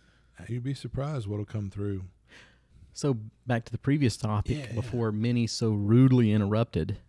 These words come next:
Speaker 1: It's cutely interrupted.
Speaker 2: What we need is a, somebody to run a camera for us. If you happen to know somebody that does photography or something that could set that just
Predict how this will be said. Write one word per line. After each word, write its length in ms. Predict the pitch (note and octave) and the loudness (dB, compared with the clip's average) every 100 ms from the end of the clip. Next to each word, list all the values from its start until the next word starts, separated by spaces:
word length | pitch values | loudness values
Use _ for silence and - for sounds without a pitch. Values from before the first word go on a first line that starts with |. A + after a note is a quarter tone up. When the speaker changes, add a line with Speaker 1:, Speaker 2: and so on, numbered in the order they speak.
| _ | _
Speaker 1:
It's 140 | - - | -20 -20
cutely 500 | - D#3 C#3+ G2+ F2+ - | -6 -4 -4 -6 -10 -12
interrupted. 560 | G#2+ F2 F#2 F2 A#2 A2+ _ _ - - - | -12 -12 -16 -16 -18 -18 _ _ -20 -20 -6
Speaker 2:
What 140 | A#2 | -2
we 140 | A#2+ | 0
need 420 | A2+ B2 F3+ E3+ D3 | 0 0 -2 -4 -4
is 280 | A#2 A2 G2 | -2 -2 -2
a, 440 | A2+ G#2+ G#2+ G2+ - _ _ _ _ _ _ _ | -2 0 0 -4 -10 _ _ _ _ _ _ _
somebody 400 | _ - D3 C3+ | _ -4 0 2
to 80 | A2+ | 2
run 340 | G#2 G#2 A2+ A2+ | 2 4 4 4
a 60 | |
camera 420 | G#2+ A#2+ C3 C#3+ | 0 0 0 0
for 240 | G#2+ - D#2 | -2 -2 -4
us. 240 | G#2 - | -4 -6
If 200 | A#2 G#2+ | -6 -4
you 100 | B2 | 0
happen 300 | A2+ A2+ - | 2 2 0
to 60 | A2 | -2
know 120 | G#2+ | -2
somebody 360 | G#2+ - G#2+ G#2 | -2 -2 -2 -2
that 160 | G2 - | -4 -4
does 220 | G#2+ G2 | -4 -4
photography 720 | - - - G#2+ A#2+ A#2 C3 | -6 -10 -6 -4 -2 -2 -2
or 60 | B2+ | -4
something 340 | - B2 B2 | -2 -2 0
that 140 | A#2 - | -2 -4
could 120 | - | -12
set 280 | - G#2+ A2 | -10 -8 -4
that 300 | G#2+ - - | -4 -4 -8
just 460 | - G#2+ A2+ - | -2 2 2 -2